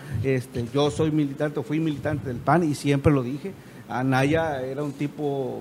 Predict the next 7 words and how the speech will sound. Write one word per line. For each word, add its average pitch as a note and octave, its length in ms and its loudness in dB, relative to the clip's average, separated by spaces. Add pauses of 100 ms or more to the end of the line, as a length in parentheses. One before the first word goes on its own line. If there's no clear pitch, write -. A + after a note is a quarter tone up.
(140)
maravilloso, B2+ 880 -2
extraordinario C#3 560 -4
en, C#3+ 220 0
en B2+ 180 -6
su B2 380 -4
área, D#3 320 2
pero C3 260 4